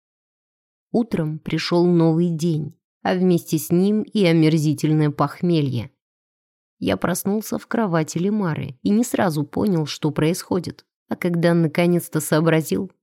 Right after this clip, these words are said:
почувствовал себя так отвратительно, как никогда прежде. Обнаженная Лемара лежала рядом,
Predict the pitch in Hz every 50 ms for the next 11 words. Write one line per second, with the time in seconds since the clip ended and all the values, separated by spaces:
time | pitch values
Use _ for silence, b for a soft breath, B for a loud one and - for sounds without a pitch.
0 | _ _ - 185 170 - - 196 - - - 175 165 165 - - - 170 175 165
1 | 156 - _ _ - 156 - 170 151 - 180 170 170 160 160 - - 196 170 -
2 | 160 151 147 143 131 127 - - 135 - - 170 160 165 160 151 - 165 156 165
3 | 165 156 147 - - 185 156 131 143 - - - 143 - _ _ _ _ _ _
4 | _ _ _ _ _ _ _ _ _ _ - 175 190 208 226 233 247 294 285 247
5 | 208 180 170 160 156 160 180 202 214 202 185 170 170 156 151 156 170 185 185 170
6 | 156 147 147 143 143 143 147 151 151